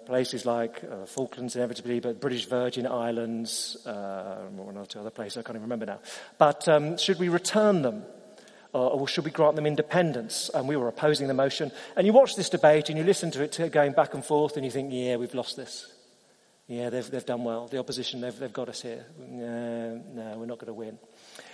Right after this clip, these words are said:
And then one lad, uh, just pulled out, uh, in his closing summation, Daniel McCarty, he's a very bright man, uh, pulled out of, uh, his closing summation, just said, "Well,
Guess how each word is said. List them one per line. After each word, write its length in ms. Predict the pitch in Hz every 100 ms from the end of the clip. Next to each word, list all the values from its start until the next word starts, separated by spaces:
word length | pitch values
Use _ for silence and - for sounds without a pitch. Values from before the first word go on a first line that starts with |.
| - - 160
And 120 | 160
then 180 | 175 175
one 260 | 233 240
lad, 400 | 196 135 107 - - - - - _ _ _ _ - - -
uh, 580 | 139 127 127 123 127 151 262 311 453 - - -
just 220 | - 180 -
pulled 220 | 226 190
out, 480 | 190 120 - - - - - - - -
uh, 100 | 143
in 80 | 143
his 140 | 151
closing 440 | - 170 180 156
summation, 640 | - 156 151 156 147 117 107
Daniel 320 | 139 190 185
McCarty, 540 | 175 - 95 107 104
he's 120 | 95 -
a 40 |
very 160 | 107 113
bright 220 | 113 117
man, 220 | 107 95 - - - - -
uh, 280 | 147 143 143
pulled 180 | 208 208
out 160 | 202
of, 120 | 175
uh, 360 | 165 156 143 156
his 180 | 160 143
closing 400 | - 180 170 151
summation, 600 | - 151 160 156 139 123
just 140 | 165
said, 100 | 175
"Well, 320 | 170 160 160